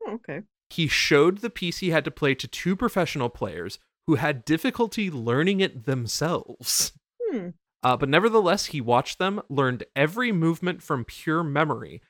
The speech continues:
Speaker 2: and he copied it for the scene that they filmed. Barbra was so impressed that upon cut, she spontaneously hugged him. <laughs>
Speaker 1: Okay.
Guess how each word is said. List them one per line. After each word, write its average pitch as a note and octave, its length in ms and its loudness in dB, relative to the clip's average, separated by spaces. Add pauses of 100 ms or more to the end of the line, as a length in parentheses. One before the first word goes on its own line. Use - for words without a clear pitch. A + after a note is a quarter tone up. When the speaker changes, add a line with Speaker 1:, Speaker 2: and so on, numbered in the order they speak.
(160)
Speaker 2:
and A2+ 100 -4
he A2+ 60 -4
copied B2+ 560 0
it G2+ 180 -6 (140)
for D3+ 360 2
the C#3 140 -2
scene B2 440 -4
that G2+ 140 -10
they F#2 120 -6
filmed. - 600 -8 (240)
Barbra F#3+ 460 8
was E3+ 200 6
so D3+ 340 4
impressed F3 520 2
that A#2+ 260 -2
upon D3 720 -2
cut, - 560 -4 (220)
she - 240 -4
spontaneously C3+ 1040 -2
hugged - 400 -8
him. - 400 -6
<laughs> - 40 -4 (320)
Speaker 1:
Okay. G3 200 -6